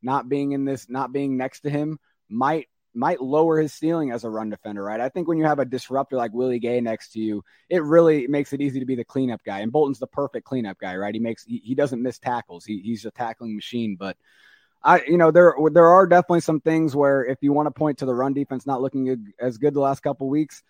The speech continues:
it does seem like Bolton's maybe been a little, a little less, uh, aggressive, a little less attacking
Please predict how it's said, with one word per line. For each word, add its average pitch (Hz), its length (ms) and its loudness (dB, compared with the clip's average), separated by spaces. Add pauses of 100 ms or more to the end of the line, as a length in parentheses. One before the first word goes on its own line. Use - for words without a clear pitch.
(280)
it 139 80 -8
does 180 200 4
seem 190 120 0
like 175 180 -2
Bolton's 170 300 -2
maybe 165 220 -2
been 156 160 0
a 151 40 2
little, 165 480 0
a 139 60 -2
little 156 340 0
less, 147 360 -4
uh, 135 180 -2
aggressive, 139 460 -2
a 135 40 -4
little 139 180 0
less 139 180 -4
attacking 131 680 -6